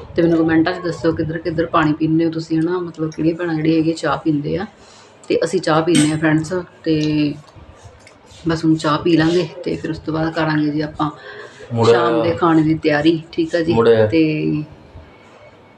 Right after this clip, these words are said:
Speaker 1: ਅੱਜ ਮੈਂ ਬਣਾਉਂਗੀ ਜੀ ਛੋਲਿਆਂ ਦੀ ਸਬਜ਼ੀ,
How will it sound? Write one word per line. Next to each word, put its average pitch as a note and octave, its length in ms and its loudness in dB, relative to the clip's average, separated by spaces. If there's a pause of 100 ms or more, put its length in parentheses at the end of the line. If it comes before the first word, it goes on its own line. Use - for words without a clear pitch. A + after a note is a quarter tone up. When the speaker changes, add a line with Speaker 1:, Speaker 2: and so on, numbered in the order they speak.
(160)
Speaker 1:
ਅੱਜ D#3+ 160 0
ਮੈਂ D#3+ 120 4
ਬਣਾਉਂਗੀ E3 460 0
ਜੀ D#3 280 -2 (180)
ਛੋਲਿਆਂ D3+ 380 -6
ਦੀ D3 140 -6
ਸਬਜ਼ੀ, D#3+ 320 -2